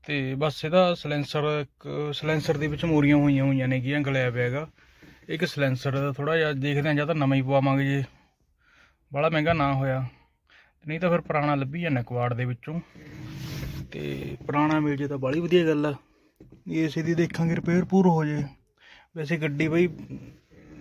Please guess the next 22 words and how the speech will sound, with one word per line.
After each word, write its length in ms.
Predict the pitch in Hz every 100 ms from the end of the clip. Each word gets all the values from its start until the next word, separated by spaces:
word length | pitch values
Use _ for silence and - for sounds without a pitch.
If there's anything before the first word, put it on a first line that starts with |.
| -
ਆਪਾਂ 240 | - - 147
ਨੂੰ 100 | 139
ਪੂਰੀ 220 | 143 139
ਜਚੀ 280 | 135 131 135
ਪਈ 200 | 131 123
ਹੈਗੀ, 160 | 127
ਮੈਨੂੰ 340 | 135 135 135 131
ਆਇਆ 220 | 127 117
ਨਾ 120 | 131
ਮੇਰੇ 180 | 143 139
ਮਨ 200 | 135 131
'ਚ 100 | 127
ਵੀ 140 | 131 139
ਇਹਦੇ 580 | - - - _ - 156
ਨਾਲ 120 | 175
ਵਧੀਆ 280 | 151 185 180
ਇਹਨੂੰ 460 | 175 185 147 127
ਰੱਖਣਾ 360 | 160 143 - 127
ਘਰੇ 200 | 131 147
ਸ਼ੌਂਕ 320 | 135 135 123
ਦੇ 120 | 127 123
ਨਾਲ, 280 | 123 123